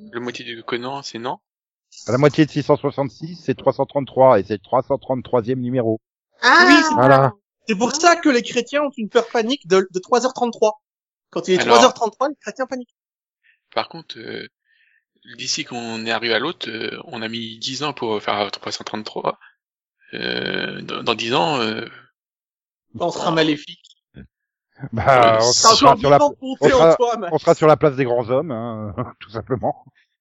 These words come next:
Speaker 4: Tu sais, t'as encore dix ans de bonté devant toi, Max. Profites-en.
Speaker 1: Non, c'est, c'est pas ça. C'est surtout, est-ce qu'on s-, je
Speaker 3: Est-ce
Speaker 1: serais
Speaker 3: qu'on
Speaker 1: très
Speaker 3: sera
Speaker 1: vieux.
Speaker 3: encore là, c'est ça ?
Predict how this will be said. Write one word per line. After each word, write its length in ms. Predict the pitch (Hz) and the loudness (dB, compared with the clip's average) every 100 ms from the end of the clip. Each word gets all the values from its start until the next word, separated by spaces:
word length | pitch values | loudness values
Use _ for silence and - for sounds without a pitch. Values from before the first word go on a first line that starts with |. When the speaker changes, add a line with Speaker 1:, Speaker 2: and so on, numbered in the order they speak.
| _ | _
Speaker 4:
Tu 80 | 311 | -6
sais, 80 | 330 | -2
t'as 80 | 233 | 0
encore 280 | 233 240 | 0 -2
dix 200 | 214 285 | -4 -6
ans 100 | 294 | -4
de 80 | 277 | -4
bonté 360 | 220 262 262 254 | -2 -4 -2 -4
devant 240 | 226 214 | -2 0
toi, 180 | 214 226 | 2 2
Max. 240 | 202 196 | 0 -6
Profites-en. 540 | - 208 233 180 214 - _ _ | -12 -16 -10 -4 -4 -4 _ _
Speaker 1:
Non, 240 | 135 185 151 | -4 -2 -4
c'est, 140 | - | -8
c'est 100 | - | -8
pas 80 | - | -4
ça. 180 | 151 151 | -4 -4
C'est 120 | - | -6
surtout, 420 | - - 120 123 | -14 -14 -12 -10
est-ce 120 | 107 | -10
qu'on 100 | - | -10
s-, 240 | 110 - _ - - - _ _ - | -14 -18 _ -20 -20 -20 _ _ -8
je 60 | |
Speaker 3:
Est-ce 80 | 208 | -2
Speaker 1:
serais 120 | 226 | -2
Speaker 3:
qu'on 60 | 269 | -2
Speaker 1:
très 80 | - | 4
Speaker 3:
sera 120 | 240 | 6
Speaker 1:
vieux. 80 | 233 | 6
Speaker 3:
encore 240 | 240 262 | 6 6
là, 140 | 254 330 349 | 6 4 0
c'est 180 | 262 | -10
ça ? 200 | 247 311 | -8 0